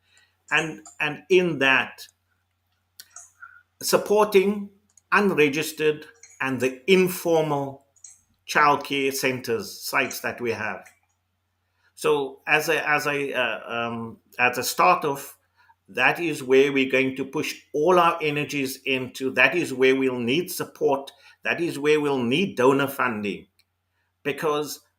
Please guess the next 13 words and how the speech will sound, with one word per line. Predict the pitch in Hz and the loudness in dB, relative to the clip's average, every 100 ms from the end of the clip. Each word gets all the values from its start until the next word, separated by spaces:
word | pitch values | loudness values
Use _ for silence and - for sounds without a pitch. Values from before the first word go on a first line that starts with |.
| _ - | _ -12
we | 110 175 233 | 0 0 2
see | - - - 247 160 123 107 _ _ _ _ _ _ _ _ _ _ | 0 0 0 -2 -2 -4 -8 _ _ _ _ _ _ _ _ _ _
how | - 160 160 | 2 4 4
we | 165 | 6
are | 156 135 | 6 6
reaping | 147 190 190 165 160 156 151 _ _ _ _ _ _ | 4 2 2 0 0 -10 -16 _ _ _ _ _ _
the, | 135 127 135 135 123 - - - - | -6 0 2 2 -2 -8 -20 -20 -20
not | 131 147 151 | -6 -4 -2
the | 120 | -2
rewards, | 113 95 139 120 101 - | -2 0 2 2 0 -6
but | 127 117 - _ - _ | -4 -4 -6 _ -20 _
the, | 123 127 127 123 | -8 -4 -6 -6
the, | 127 127 120 117 | -6 -6 -8 -10